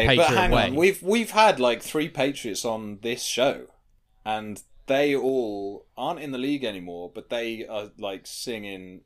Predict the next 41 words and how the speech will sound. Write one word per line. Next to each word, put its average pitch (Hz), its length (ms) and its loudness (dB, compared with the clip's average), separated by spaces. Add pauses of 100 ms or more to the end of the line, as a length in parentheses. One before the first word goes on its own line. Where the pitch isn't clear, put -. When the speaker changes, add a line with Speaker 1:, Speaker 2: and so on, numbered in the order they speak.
(180)
Speaker 1:
Belichick's 101 420 -8
praises 95 340 -6
and 92 140 -12
saying 101 280 -8
that 90 100 -16
he's 101 140 -14
very 104 180 -4
different 113 360 -10
behind 110 260 -6
the 110 80 -2
Speaker 2:
Hey, 131 80 2 (100)
Speaker 1:
scenes, 104 200 -10
Speaker 2:
Be- 151 160 4
Speaker 1:
that - 120 -14
he 120 80 -12
can 110 420 -8
be 113 180 -6
a, 110 180 -4
like, 110 320 -4
player's 113 400 -6
coach. 104 500 -8
Speaker 2:
Bill 233 160 6
Belichick 214 400 6
Speaker 1:
It's 131 80 0
just, 131 40 -10
Speaker 2:
puts 165 200 6
a 160 60 6
Speaker 1:
like, 131 100 2
Speaker 2:
Super 190 160 6
Speaker 1:
hates 156 180 4
the 147 60 6
Speaker 2:
Bowl 127 160 8
Speaker 1:
media. 127 180 2
Speaker 2:
trophy 131 540 4
on 135 220 0
that 139 180 -2
little 139 200 -4
thing 147 200 2
behind 143 380 2
me 143 100 2
there. 139 380 6